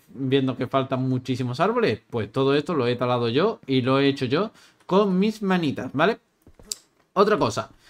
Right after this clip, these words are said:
tengo aquí preparado algunas cositas, eh, como por ejemplo la pintura, ¿vale? Que, que,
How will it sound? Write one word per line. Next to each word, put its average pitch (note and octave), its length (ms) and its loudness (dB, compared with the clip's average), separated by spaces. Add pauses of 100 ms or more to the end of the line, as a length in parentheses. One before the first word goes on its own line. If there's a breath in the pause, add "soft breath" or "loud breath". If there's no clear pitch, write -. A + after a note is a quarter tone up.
(180 soft breath)
tengo A3 240 2
aquí A#3 220 2
preparado G3 840 2 (100)
algunas E3 420 0
cositas, F#3 560 -2 (380 soft breath)
eh, C3 300 2
como C3+ 220 -2
por C#3 100 -2
ejemplo D#3+ 380 0
la E3 420 2
pintura, D3 720 0
¿vale? D3+ 240 0
Que, C3 300 -6
que, - 180 -12